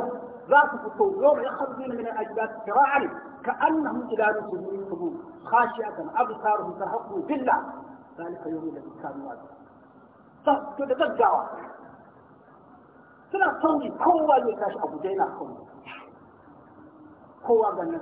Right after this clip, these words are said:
ya kaskanta. Kowa ga nan ya kifi kifi da ƙyar ke gani. Kaskanci ya rufe kowa. Sai Allah ya ce, "Wannan shi ne wurin da muke gaya muku, muka ce kowa ya tara duk alkhairi saboda wannan." Dan uwana, saboda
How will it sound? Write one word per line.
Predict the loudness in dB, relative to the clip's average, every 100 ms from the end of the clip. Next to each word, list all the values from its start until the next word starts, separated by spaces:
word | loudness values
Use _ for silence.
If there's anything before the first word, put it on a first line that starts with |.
| -6
ya | -8
kaskanta. | -8 -10 -8 -8 -8 -16 -20 -20 -20 -20 -20 -20 -10
Kowa | -2 0 0
ga | 0
nan | -2 -2
ya | -4
kifi | 2 4 4
kifi | 2 -2
da |
ƙyar | 2 4 6
ke | 4
gani. | 0 -2 -8 -14 -16 -20 -20 -10 0
Kaskanci | 0 2 0 4 4
ya | 4
rufe | 4 -2 6
kowa. | 8 8 4 -2 -12 -14 -12
Sai | -8
Allah | -6
ya | -8
ce, | -6
"Wannan | 0 2 2 -2 -6
shi | -8
ne | -8
wurin | -6 -6
da | -6
muke | -6 -8 0
gaya | 2 2
muku, | -2 -8
muka | -10 -12
ce | -12
kowa | -8 0 0 0
ya |
tara | 0 -2 -2
duk | -6
alkhairi | -6 -6 -8 -8
saboda | -10 -10 -10
wannan." | -12 -16 -18 -20 -20 -20 -20 -14 -10 -10 -14 -20 -20 -20 -20 -20 -20 -20 -20 -20 -20 _ -20 -20 -20 -20 -20 -20 -20 -20 -20 -20 -20 -20 -20 -20 -20 -20 -20 -20 -20 -20 -20 -20 -20 -16 -10
Dan | -4
uwana, | -2 -2 -4
saboda | -6 -6 -6